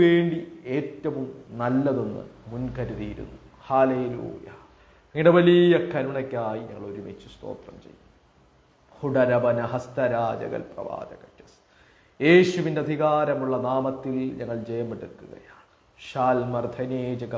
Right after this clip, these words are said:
പ്രവാചകറ്റസ്. അർദ്ധുനീ വഹിഡപ്രബന്ധനാഹജകൽ പ്രബദകടകം വൈശസ്യാം ധനം.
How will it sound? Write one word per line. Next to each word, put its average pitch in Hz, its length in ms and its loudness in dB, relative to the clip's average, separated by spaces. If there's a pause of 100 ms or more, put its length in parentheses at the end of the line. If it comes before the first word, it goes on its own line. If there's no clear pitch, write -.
(160)
പ്രവാചകറ്റസ്. - 840 -10 (680)
അർദ്ധുനീ 160 540 2 (120)
വഹിഡപ്രബന്ധനാഹജകൽ 139 1500 0 (100)
പ്രബദകടകം 117 800 -2 (160)
വൈശസ്യാം 117 800 -6 (160)
ധനം. 113 260 -14